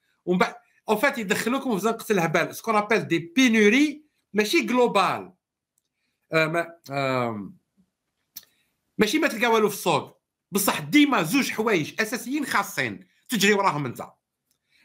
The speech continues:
هذوك اللي كون ما تديهمش للدار، العجوز ما طيب، برتك ما طيب، واحد ما يطيب. ديما. أو فات سي، باش تبقى تجري. أم جابوها هنا، أم جابوها في القبة، أو الكروسيست هذاك عنده،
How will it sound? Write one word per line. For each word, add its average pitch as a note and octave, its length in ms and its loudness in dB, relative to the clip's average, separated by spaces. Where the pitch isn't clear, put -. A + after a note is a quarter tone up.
هذوك G#3+ 280 -2
اللي B3 120 0
كون B3 140 -6
ما A#3+ 80 0
تديهمش G3 440 -4
للدار، G#3+ 460 -2
العجوز F#3+ 400 0
ما A3+ 140 2
طيب، D#3+ 440 -4
برتك G3 260 -4
ما G3 120 -4
طيب، A3+ 340 -6
واحد G#3+ 160 -8
ما A3 100 -4
يطيب. A#2 380 -8
ديما. D#3 460 0
أو D3 60 -2
فات F3+ 180 -2
سي، D3+ 300 -4
باش G#3+ 180 0
تبقى - 460 -2
تجري. D3+ 480 0
أم F#3+ 120 2
جابوها F3+ 460 0
هنا، A#3+ 320 0
أم F#3 120 2
جابوها F3+ 360 2
في E3+ 80 -6
القبة، F3 540 2
أو F#3+ 120 4
الكروسيست F#3 500 0
هذاك F3 260 0
عنده، E3+ 440 -6